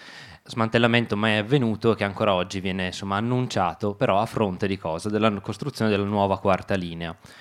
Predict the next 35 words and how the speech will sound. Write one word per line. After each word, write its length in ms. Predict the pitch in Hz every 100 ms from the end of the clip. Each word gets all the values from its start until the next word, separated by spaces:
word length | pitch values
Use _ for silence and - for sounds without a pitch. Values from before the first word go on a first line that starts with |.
| - -
una 120 | 101
quarta 260 | 98 98
linea 240 | 98 101 98
che 80 | 95
si 100 | 98
annuncia, 640 | 95 92 92 98 90 90 - - -
eh, 300 | 85 80 -
più 100 | -
efficiente, 720 | 92 - 131 147 143 120 98
meno 200 | 90 87
inquinante 920 | 92 - 120 123 107 101 101 98 92 85
e 80 | 85
via 120 | 82
dicendo. 580 | 78 - 73 76 90 101 - - - -
Però, 420 | - 131 131 - -
eh, 280 | 101 90 95
il 100 | 92
problema 540 | 123 110 107 110 104
è 80 | 90
quello 220 | 92 95
che, 80 | 90
insomma, 320 | 82 98 87
di 80 | 82
cui 140 | 92
parlava 400 | 87 92 92 92
già 400 | 92 87 87 85 -
Mattia 420 | 87 - 92 85
poco 200 | 87 -
fa, 280 | 87 85 - - _
è 120 | 101
un 80 | 95
problema 340 | 113 104 101
strutturale 640 | 98 - 107 135 113 113 123
della 220 | 98 92
gestione 720 | 92 - - 101 101 98 87